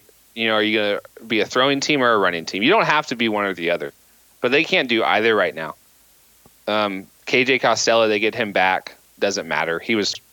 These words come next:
through, completed less than fifty percent of his passes.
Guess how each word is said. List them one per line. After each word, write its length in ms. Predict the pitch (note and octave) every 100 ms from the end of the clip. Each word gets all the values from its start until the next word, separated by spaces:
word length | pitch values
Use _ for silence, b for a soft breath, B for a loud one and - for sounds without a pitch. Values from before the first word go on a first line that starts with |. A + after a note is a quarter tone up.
| - -
through, 180 | B2 A2 - _
completed 340 | B2 A2+ A2 G2+
less 220 | F#2+ -
than 100 | G2
fifty 260 | G#2 -
percent 260 | F#2 - F2+
of 40 |
his 120 | E2 -
passes. 580 | - D2 - D#2+ -